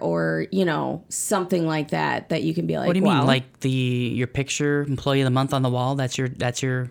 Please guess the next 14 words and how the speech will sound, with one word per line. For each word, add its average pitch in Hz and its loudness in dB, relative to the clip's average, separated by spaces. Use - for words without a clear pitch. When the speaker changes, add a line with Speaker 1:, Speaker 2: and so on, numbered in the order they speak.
Speaker 2:
reward 127 0
for 139 -4
doing 131 0
well, 139 0
is 127 -2
you 120 0
get 120 -4
your 117 -2
picture 131 -4
on 139 0
the 139 2
Speaker 1:
Yeah, - 0
Speaker 2:
wall? - -8
Speaker 1:
like, 185 -2